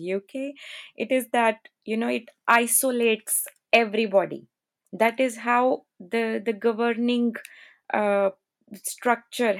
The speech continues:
has become now. For last two decades or so, the system is isolating every person, whether a woman or a man, whether we realize it or we don't. So I think, you know, the governments are working in a way that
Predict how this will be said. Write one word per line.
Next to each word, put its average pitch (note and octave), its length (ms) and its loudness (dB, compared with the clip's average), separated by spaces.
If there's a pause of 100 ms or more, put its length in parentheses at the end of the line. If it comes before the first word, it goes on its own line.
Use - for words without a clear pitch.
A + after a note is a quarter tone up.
has G3+ 180 0
become A3 380 -2
now. E3 360 -4 (340)
For A3+ 80 -2
last A3 360 0
two B3 140 -2
decades A3 520 -2
or G3+ 60 0
so, F3+ 400 -2 (280)
the G#3+ 100 -4
system B3 460 -2
is B3 220 -2 (260)
isolating A#3 840 2 (260)
every A#3+ 360 0
person, F#3 600 -4 (360)
whether G#3+ 300 2
a G3+ 120 -6
woman A#3 340 -2
or A3 280 2
a G#3+ 140 2
man, G3+ 400 -4 (100)
whether G#3+ 260 0
we G#3+ 120 0
realize F#3 460 -2
it B3 220 -2 (280)
or A#3+ 180 4
we A3 260 -2
don't. D#3+ 240 -8 (460)
So C4+ 200 0 (200)
I B3+ 60 4
think, C#4+ 400 -2
you B3 160 -2
know, B3+ 180 0 (440)
the G3 240 -2
governments C4 500 0
are A#3+ 180 2
working A#3 400 -2
in A#3 100 -2
a A#3 60 -2 (100)
way A3+ 180 0
that A3 200 0